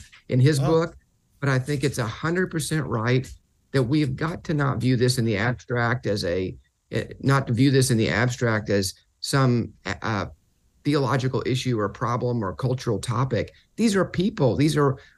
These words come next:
Speaker 1: real people, friends of mine that we love and care for. And so I, I think, uh, you know, really to call people to love and to know if you are L G B T Q or in some way wrestling with those things, God loves you.
Speaker 2: Mm-hmm.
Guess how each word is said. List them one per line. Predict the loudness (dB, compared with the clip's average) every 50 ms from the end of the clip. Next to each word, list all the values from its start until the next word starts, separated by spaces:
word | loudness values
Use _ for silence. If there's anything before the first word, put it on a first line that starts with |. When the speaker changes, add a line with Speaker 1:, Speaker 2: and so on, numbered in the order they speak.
| _
Speaker 1:
real | -6 -4 -2 2 2 2 2 2
people, | 0 -4 -6 -6 -4 -4 -4
friends | -2 0 0 0 2 0 0 0
of | 0
mine | 0 0 0 0 0 0 0 0 -2 -4 -6 -12 _ _ _ _ _ -6
that | 0 2 2 2 2 0 -2 0 0
we | 2 2
love | 2 2 0 0 0 -2 0 2
and | 2 2 0 -2
care | -4 -4 -2 -2 -2
for. | -2 -4 -6 -6 -4 -4 -6 -6 -8 -14 -20 _ _ _ _ _ _
And | -2 -2 0
so | 2 2 2
I, | 2 2 0 -2 -2
I | -4 -4 -4
think, | -2 0 0 0 0 0 -4 -10 _ _ _ _ _ _ _ _ _ _ _ _ _
uh, | -4 -2 0 0 0 0
you | 0 0
know, | 2
really | 2 2 2 2
to | 2 0
call | -4 -6 -8 -6 -4 -2 0 0 0 0 -2 -4
people | -6 -6 -4 -4 -4 -4 -2 -2 0 2 2 2 0 -2 -6 -14 _ _ _
to | -2 0 0
love | 0 0 -2 -2 0 0 0 0 0 -2 -2 -6 -10 -8 -4
and | -2 -2 0
to | 0 0
know | 0 0 0 0 0 0 0 -2 -4 -6 -14 _ _ _ _ _ _ -6
if | -6 -4 -2
you | 0 0 2
are | 2 2 2 2
L | 2 2
G | 0 -2 -2
B | -4 -4 -6
T | -4 -2 -4 -4
Q | -4 0 2 2 4 4 4
or | 2 2
in | 0 -2
some | -2 -2 0 2 2
way | 2
wrestling | 2 2 0 -2 -2 -2 -2 -2
with | -2 -2 0
those | 0 -2 0 0
things, | -2 -2 -2 -2
God | -4 -6 -6 -4 -4 -4 -4 -6 -2 -2
loves | 0 0 0 0 0 0 0 0 0 0
you. | 0 0 0 0
Speaker 2:
Mm-hmm. | -2 -4 -8 -10 -12